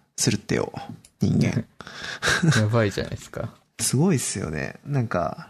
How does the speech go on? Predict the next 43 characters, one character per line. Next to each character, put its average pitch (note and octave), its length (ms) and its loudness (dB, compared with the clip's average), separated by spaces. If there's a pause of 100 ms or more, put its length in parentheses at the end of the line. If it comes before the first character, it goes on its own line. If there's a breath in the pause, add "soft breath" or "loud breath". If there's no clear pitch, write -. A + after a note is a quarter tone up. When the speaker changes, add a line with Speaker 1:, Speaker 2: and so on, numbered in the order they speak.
Speaker 1:
す - 160 4
ご F3 140 6
い F3 40 6
ロ C#3 140 6
マ A#2 140 6
ン G2+ 80 4
の F#2+ 100 4
あ F#2+ 60 4
る F#2 220 2 (1000)
Speaker 2:
う F#2+ 60 4
ん。 A2 280 -2
Speaker 1:
話 G2+ 360 2
と G2+ 80 2
い G2 60 4
う G2 80 2
か、 F#2+ 260 0
な A#2 100 4
ん - 20 0
か A2 80 2
も G2+ 360 2 (720)
う、 - 40 -20 (200)
映 A#2 100 6
画 A#2 100 4
化 A#2 100 2
間 A2 100 4
違 A2 240 4
い - 20 2
な G2 100 4
し - 180 4
っ - 40 -20
て - 80 -2
い - 20 0
う - 40 -4
感 C#2 120 2
じ C#2 120 0
の - 160 0 (840 loud breath)
話 G2 260 2
な - 60 0
ん - 40 0
で A#2 60 0
す - 60 -2
け G#2+ 60 4
ど、 A2 380 2